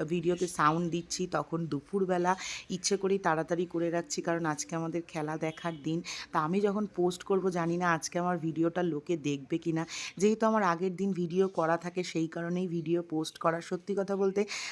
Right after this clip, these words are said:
আজকে ভিডিও পোস্ট করার মতো কোনো মানসিকতা আমার একদম নেই। আমি এই জিম থেকে এলাম, এখন বাজে পৌনে তিনটে। মুখে একটুখানি ফেস ওয়াশ দিয়ে স্নান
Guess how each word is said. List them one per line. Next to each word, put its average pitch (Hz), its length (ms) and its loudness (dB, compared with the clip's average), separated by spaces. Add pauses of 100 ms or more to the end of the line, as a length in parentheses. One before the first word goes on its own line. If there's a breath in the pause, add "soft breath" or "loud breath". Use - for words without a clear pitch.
(120)
আজকে - 300 0
ভিডিও 170 380 0
পোস্ট 170 380 -2
করার 190 260 2
মতো 190 200 -2
কোনো 175 300 -4
মানসিকতা 175 760 -2
আমার 160 380 -6
একদম 147 680 -4
নেই। 135 240 -2 (420 loud breath)
আমি 202 160 6
এই 202 340 10
জিম 175 340 4
থেকে 190 220 4
এলাম, 175 340 4
এখন 175 320 -2
বাজে 175 220 2 (140)
পৌনে 156 300 4
তিনটে। 147 320 2
মুখে 160 320 2
একটুখানি 208 380 6 (100)
ফেস 156 240 4
ওয়াশ 190 160 6
দিয়ে 185 120 0
স্নান 156 340 2